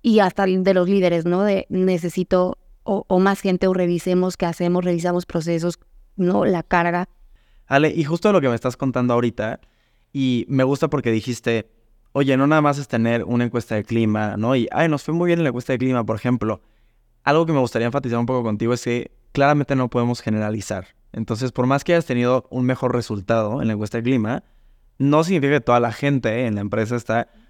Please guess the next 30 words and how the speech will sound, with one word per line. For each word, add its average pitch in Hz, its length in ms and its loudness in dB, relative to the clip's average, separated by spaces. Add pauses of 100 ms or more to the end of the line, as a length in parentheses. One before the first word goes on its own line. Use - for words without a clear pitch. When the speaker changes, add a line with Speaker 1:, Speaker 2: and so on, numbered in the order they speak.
(120)
Speaker 2:
contenta, 135 720 2
tiene 123 220 -2
salud 120 260 0
mental, 110 640 -2 (280)
eh, 117 180 4
bienestar, 110 580 2
no 120 120 2
tiene 117 220 0
burnout, 113 640 0
¿no? 117 140 -2
O 139 40 -6
sea, 117 140 -4
como 107 300 0
siempre 131 360 0
vas 139 120 2
a 143 40 -4
encontrar 113 440 0
casos 120 280 -2
muy 117 220 0
específicos. 104 800 -6 (440)
Entonces, 139 340 0
lo 127 120 -2
que 123 80 0
dices 147 220 0
tú - 100 -2
me 156 100 2
parece 117 300 -2
súper 123 260 -4
relevante, 110 460 -2
el 117 180 -2